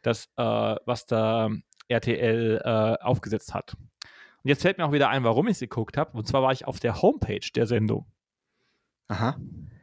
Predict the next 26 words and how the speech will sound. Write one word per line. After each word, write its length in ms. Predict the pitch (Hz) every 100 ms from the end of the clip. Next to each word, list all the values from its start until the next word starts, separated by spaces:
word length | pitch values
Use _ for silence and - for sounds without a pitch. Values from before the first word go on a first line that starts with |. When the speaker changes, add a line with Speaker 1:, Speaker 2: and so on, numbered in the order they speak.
| - - - _
Speaker 1:
Und 200 | 120 120
da 140 | 117
wurden 240 | 135 175 139
die 80 | 127
Kandidatinnen 640 | 135 160 - - 113 104
vorgestellt. 560 | - 104 - - - -
Und 60 | -
da 60 |
haben 100 | 120
wir 60 | 143
die 100 | 135
alle 140 | 156
so 100 | 135
mit 160 | 117 -
Bildchen 520 | 240 302 - 269 269 - - -
und 120 | 127
so 80 | 127
mit 140 | 127
einem 240 | 123 170
Text, 280 | 151 135 -
„Warum 280 | 120 113 156
sind 180 | 131 123
sie 120 | 131
bei 100 | 120
Princess 380 | - 113 135 -
Charming?“ 420 | - 113 117